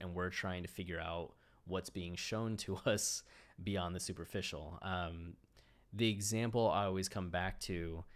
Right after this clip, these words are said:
is, and it's just a brief example, if you're showing, you might say a character opens the door and slams the door,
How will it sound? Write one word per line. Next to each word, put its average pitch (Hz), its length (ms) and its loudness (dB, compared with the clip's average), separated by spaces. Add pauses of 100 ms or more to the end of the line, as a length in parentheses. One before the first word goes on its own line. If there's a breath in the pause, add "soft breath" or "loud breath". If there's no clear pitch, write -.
(340 soft breath)
is, 87 1000 0 (240)
and 113 160 2
it's 113 100 0
just 127 160 0
a 117 40 0
brief 98 300 -2
example, 87 640 -4 (440 soft breath)
if 107 180 -2
you're 110 240 2
showing, 90 800 2 (1200)
you 110 200 2
might 107 280 4
say 98 720 4 (500 soft breath)
a 107 100 0
character 107 1040 4
opens 117 360 2
the 110 80 2
door 95 500 4
and 90 160 -4
slams 107 560 2
the 98 100 -2
door, 87 520 -2